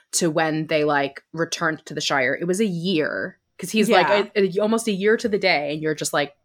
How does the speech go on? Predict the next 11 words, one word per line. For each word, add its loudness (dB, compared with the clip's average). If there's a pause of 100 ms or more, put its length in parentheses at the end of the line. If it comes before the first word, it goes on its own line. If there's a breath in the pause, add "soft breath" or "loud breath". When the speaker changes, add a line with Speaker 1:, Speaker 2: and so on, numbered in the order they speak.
Speaker 1:
"So, -2 (440)
hold -4
on. -2 (200)
How 0
long 2
did 0
it -4
take 0
you 4
then 0
to" 0